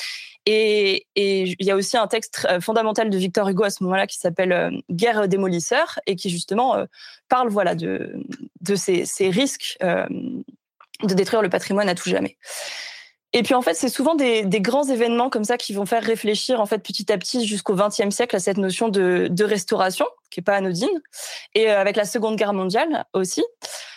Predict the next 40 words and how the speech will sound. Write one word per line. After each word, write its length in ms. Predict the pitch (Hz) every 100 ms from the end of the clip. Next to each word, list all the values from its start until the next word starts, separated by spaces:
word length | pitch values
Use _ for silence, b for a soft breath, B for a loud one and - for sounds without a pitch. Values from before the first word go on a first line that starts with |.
| B 196
Euh, 440 | 190 190 185 185 -
et 120 | 208
en 100 | 202
fait, 140 | 196 269
c'est, 300 | - 214 196
euh, 540 | 185 180 175 95 95 - - -
il 260 | - - 196
va 80 | 196
y 60 |
avoir 300 | 196 208 202
des, 160 | 180 -
un 100 | 185
organisme 440 | 196 196 208 240 202
international 540 | 202 202 196 196 240
qui 120 | -
va 100 | 190
se 60 | 175
créer 320 | - 202 269
avec 240 | 214 185
des, 520 | 180 180 175 175 180 - -
des 340 | 185 175 95 -
responsables 480 | 180 196 202 220 190
de 100 | 196
musées 260 | 190 185
à 60 | 262
travers 340 | - 190 185
le 100 | 180
monde, 180 | 180 254
des 100 | 196
conservateurs, 640 | 175 220 226 196 180 202 226
donc 140 | 175
les 100 | 175
gardiens 380 | 170 208 208 220
des 100 | 196
musées, 220 | 185 196
ça 140 | -
c'est 140 | 196 185
la 80 | -
partie 300 | 185 - -
conservation, 720 | 208 185 185 185 175 240